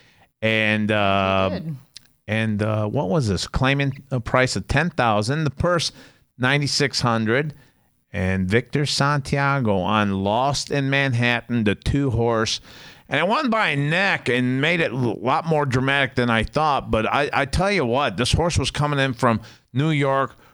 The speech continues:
Speaker 1: races at Belmont, Saratoga, Aqueduct. I'm thinking this horse is gonna be doing backstrokes here.
Speaker 2: Who's training this horse? That's a lot of places to run.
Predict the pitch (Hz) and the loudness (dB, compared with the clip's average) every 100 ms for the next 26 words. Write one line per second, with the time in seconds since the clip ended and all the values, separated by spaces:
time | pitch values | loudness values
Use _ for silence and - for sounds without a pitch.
0 | - 127 139 127 131 127 104 104 123 143 | -4 0 0 2 2 0 0 0 0 2
1 | 139 139 139 127 - 127 127 120 135 135 | 2 2 2 0 0 0 0 0 0 0
2 | 139 131 110 131 135 143 135 131 127 - | 0 0 0 0 0 0 2 0 0 -6
3 | - - - 247 - 214 151 160 170 180 | -20 -10 -2 -2 0 -2 0 0 0 0
4 | 156 165 - 135 147 143 135 135 135 117 | 0 0 0 0 0 2 0 0 0 0
5 | 95 139 156 - - 101 87 - 104 71 | 0 0 0 -2 -2 -2 -2 -2 -2 -2
6 | 277 302 - 277 277 170 151 151 - 151 | -4 -4 -2 0 0 0 -2 -4 -2 -2
7 | 135 156 - 180 175 226 - 170 170 175 | -2 -4 -8 -10 -8 -6 -2 0 0 -2
8 | 226 254 - 180 - 147 143 139 151 | -2 -4 -4 -6 -4 -2 -2 -2 -4